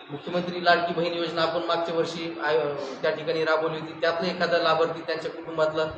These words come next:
जर पात्र होत असेल आणि ते राहिलेलं असेल, ते त्यांना देणं, मग आपल्याकडची स्वस्त धान्य जे काही आपण पुरवत असतो, त्यांना प्राधान्याचा लाभ देणं असेल,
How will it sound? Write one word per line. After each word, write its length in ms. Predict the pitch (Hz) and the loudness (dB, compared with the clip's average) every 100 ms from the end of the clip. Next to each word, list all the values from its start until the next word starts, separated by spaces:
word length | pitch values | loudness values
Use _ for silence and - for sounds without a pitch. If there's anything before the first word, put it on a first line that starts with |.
| - - | -12 -6
जर 80 | 156 | -4
पात्र 300 | 160 165 160 | 2 2 4
होत 200 | 165 165 | 2 2
असेल 240 | 160 165 | 0 2
आणि 160 | 151 156 156 | 2 0 -2
ते 80 | 170 | 0
राहिलेलं 340 | 151 156 147 | 2 2 0
असेल, 300 | 139 - 147 | -4 -10 -12
ते 220 | - - 180 | -12 -8 -2
त्यांना 280 | 165 156 | 0 2
देणं, 260 | 139 135 123 123 - - - | 2 0 -2 -6 -10 -16 -10
मग 80 | 156 | 0
आपल्याकडची 480 | 156 160 165 165 165 | 0 2 0 -2 -4
स्वस्त 300 | 190 175 190 | -4 -2 -2
धान्य 280 | 156 160 160 165 143 - - | -2 0 0 -2 -6 -10 -12
जे 80 | 139 | -8
काही 240 | 156 156 156 | 0 2 2
आपण 220 | 143 156 | 0 -2
पुरवत 520 | 151 151 156 156 151 | -6 -8 0 2 2
असतो, 220 | 139 147 | -2 -4
त्यांना 240 | 151 151 151 | -4 -2 -2
प्राधान्याचा 600 | 156 151 147 151 147 147 | 0 2 2 0 -2 0
लाभ 220 | 143 139 | 0 0
देणं 160 | 143 | -2
असेल, 340 | 139 139 143 | -2 -2 -4